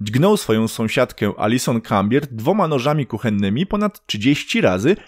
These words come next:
zabijając ją na miejscu. Podczas dokonywania zbrodni miał na sobie strój Ghostface'a znany z filmu, a po wszystkim ułożył różę w dłoniach swojej ofiary.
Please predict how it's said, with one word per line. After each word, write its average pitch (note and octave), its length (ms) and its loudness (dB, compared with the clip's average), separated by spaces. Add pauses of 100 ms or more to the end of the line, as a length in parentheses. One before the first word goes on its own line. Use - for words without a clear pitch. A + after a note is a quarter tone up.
(100)
zabijając B2+ 640 2
ją A#2+ 80 2
na A2+ 140 2
miejscu. A#2 460 0 (400)
Podczas B2+ 360 2
dokonywania B2+ 580 4
zbrodni C#3+ 500 4
miał A#3 160 2
na C4+ 120 -2
sobie G3+ 260 0
strój F#3 360 -2
Ghostface'a C3 640 0
znany G#2+ 260 0
z - 100 -6
filmu, G#2 420 2
a - 100 0
po G#3+ 120 2
wszystkim G3+ 420 -2
ułożył A3 460 2
różę C3+ 360 2
w C3 80 -10
dłoniach A#2 340 0
swojej G2+ 280 0
ofiary. G#2+ 480 0